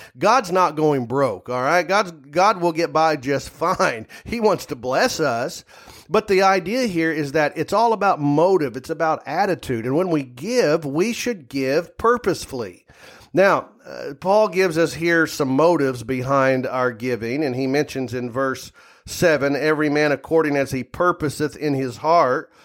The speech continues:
so let him give, not grudgingly." Now, giving grudgingly, the word literally means out of sorrow or grief. It means that you're having a hard time of parting with what it is that you're giving. Can you imagine someone,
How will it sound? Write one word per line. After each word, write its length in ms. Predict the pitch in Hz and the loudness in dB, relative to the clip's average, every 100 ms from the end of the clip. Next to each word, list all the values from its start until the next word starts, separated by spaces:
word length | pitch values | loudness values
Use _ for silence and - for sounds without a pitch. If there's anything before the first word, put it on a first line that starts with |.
| _ | _
so 320 | - - 170 185 | -14 0 2 4
let 200 | 165 151 | 2 0
him 140 | 135 | -2
give, 600 | 117 127 113 113 165 - _ _ _ _ - | -4 -6 -4 -4 -8 -14 _ _ _ _ -2
not 420 | 139 196 170 147 | 2 4 2 -2
grudgingly." 840 | 147 202 185 156 131 120 92 73 _ _ _ _ _ - | 0 0 0 -2 -4 -4 -8 -16 _ _ _ _ _ -4
Now, 280 | 151 160 151 | 2 2 2
giving 340 | 180 202 165 | -2 0 -2
grudgingly, 580 | 139 196 170 135 123 131 | 2 2 2 -2 -2 -2
the 100 | 143 | 0
word 260 | 156 180 | 2 2
literally 440 | 151 185 160 151 139 | 2 2 2 2 0
means 260 | 139 143 | 0 -2
out 220 | 147 143 139 | 0 0 0
of 120 | 120 | -2
sorrow 580 | - 175 170 156 151 147 | -4 2 4 4 4 2
or 320 | - 139 131 | -2 -2 -4
grief. 720 | 113 127 160 160 107 - - _ _ _ - | -6 -4 0 -2 -4 -12 -20 _ _ _ -8
It 140 | 143 | -2
means 260 | 160 170 151 | 0 2 0
that 180 | 160 151 | -2 0
you're 120 | 151 | 2
having 260 | 160 139 | 2 2
a 80 | 135 | 0
hard 320 | 131 160 160 | 2 4 2
time 300 | 165 156 156 | 2 2 2
of 120 | 135 - | 0 -4
parting 600 | - 170 170 156 139 139 | 0 2 4 2 0 2
with 280 | 147 143 | 0 0
what 240 | 123 139 143 | -2 0 0
it 120 | 131 | 0
is 220 | 143 127 | -2 -2
that 200 | 135 - | -4 -6
you're 140 | 131 113 | -8 -8
giving. 480 | 117 156 120 101 | 0 0 0 -4
Can 160 | 104 135 | -8 -4
you 80 | 139 | 0
imagine 400 | 143 156 135 135 | 2 0 0 -4
someone, 500 | - 151 156 151 | -2 2 2 2